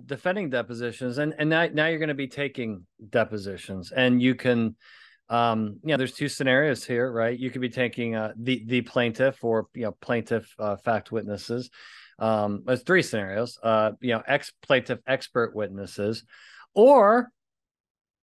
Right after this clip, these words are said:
like we just said, it could be an adverse co-defendant who's pointed a bunch of fingers, and now, you know, it's,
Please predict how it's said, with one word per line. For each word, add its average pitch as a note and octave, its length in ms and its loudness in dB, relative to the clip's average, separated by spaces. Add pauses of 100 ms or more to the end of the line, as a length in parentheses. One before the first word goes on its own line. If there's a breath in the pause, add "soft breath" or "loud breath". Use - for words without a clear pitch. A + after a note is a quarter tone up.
like C3+ 200 2
we D#3 80 2
just D#3+ 200 2
said, C4+ 260 2
it G#3+ 140 0
could G3 200 -2
be G3 160 2
an G3 200 0 (120)
adverse F3+ 560 0
co-defendant E3+ 800 -2
who's D#3 180 -6
pointed F3 380 -2
a F3+ 60 -2
bunch F3+ 260 -2
of F3 100 -4
fingers, D#3 480 -2
and C#3+ 120 -2
now, C#3+ 340 0
you C#3 140 -6
know, B2+ 200 0
it's, C3+ 220 -4